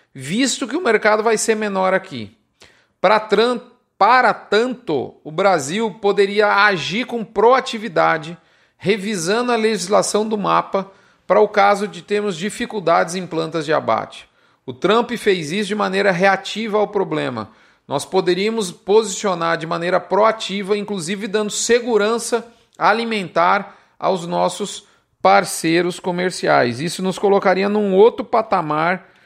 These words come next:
né, que a gente já galga, mas reforçar esse patamar de que o Brasil é seguro, que pode se candidatar a ser fornecedor, né, no caso da carne.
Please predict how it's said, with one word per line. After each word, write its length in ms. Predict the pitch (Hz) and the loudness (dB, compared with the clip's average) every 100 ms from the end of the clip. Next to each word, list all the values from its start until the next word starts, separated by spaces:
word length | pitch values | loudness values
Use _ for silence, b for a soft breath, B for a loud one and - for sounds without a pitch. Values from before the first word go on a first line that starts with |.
| b _ | b _
né, 200 | 131 170 | -6 -4
que 120 | 196 | 0
a 60 | 185 | 0
gente 340 | 180 202 208 | -2 -4 -2
já 220 | 160 202 | 2 2
galga, 580 | 262 180 180 208 214 226 - b b | 4 4 6 4 0 -6 -8 b b
mas 160 | 143 151 | -8 -2
reforçar 640 | 196 - 247 233 - 233 | -2 2 0 2 2 4
esse 160 | 233 - | 2 0
patamar 520 | 226 208 180 175 190 | 0 0 0 0 -4
de 60 | 180 | -4
que 60 | |
o 40 | 185 | -2
Brasil 340 | 180 160 190 | -2 0 0
é 40 | |
seguro, 560 | 190 - 165 156 208 214 | -2 -6 -6 -4 -2 -2
que 120 | 214 | -6
pode 320 | 175 208 220 | 0 2 2
se 100 | 214 | -2
candidatar 880 | 202 202 185 170 165 175 165 170 B B B - | -4 -4 -2 -2 0 4 2 0 B B B 0
a 140 | 170 | 0
ser 220 | - 185 | 2 -2
fornecedor, 840 | - 180 170 160 160 139 151 170 b b b b - | 0 -4 -4 -4 -6 -2 -2 -2 b b b b -8
né, 320 | 139 170 160 - | -4 -4 -6 -10
no 80 | 156 | -8
caso 280 | 147 143 | -4 -2
da 100 | 151 | -2
carne. 420 | 143 120 107 104 | -2 -2 -4 -6